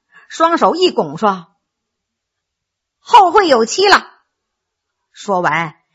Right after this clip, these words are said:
便消失在风雪弥漫的黑夜之中。魏东亭见康熙站在雪地里直发呆，上前来禀告说：“主子，这两个刺客，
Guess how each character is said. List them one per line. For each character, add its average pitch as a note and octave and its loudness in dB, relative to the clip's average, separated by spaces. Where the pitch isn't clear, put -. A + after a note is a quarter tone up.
便 F4 0
消 G#4+ 2
失 F4 -4
在 C4 0
风 G#4 0
雪 G3 0
弥 A3 0
漫 G4 2
的 F3 0
黑 F#4 -2
夜 F4 0
之 C4 -10
中。 E4 -6
魏 F#4 0
东 F#4+ 4
亭 D#4+ -2
见 F#4 0
康 F#4+ 2
熙 F#4+ 0
站 E4+ 4
在 B3+ -2
雪 G3+ -6
地 F4 -2
里 F3+ -6
直 C#4+ -10
发 F4 2
呆， F#4 0
上 C4+ 4
前 A#3+ 0
来 A#3+ 4
禀 A3+ -6
告 B3+ 4
说 D#3+ -10
：“主 E3+ -8
子， D#3+ -10
这 C4+ 0
两 E3 -4
个 F3 -6
刺 C4 -6
客， E3 -8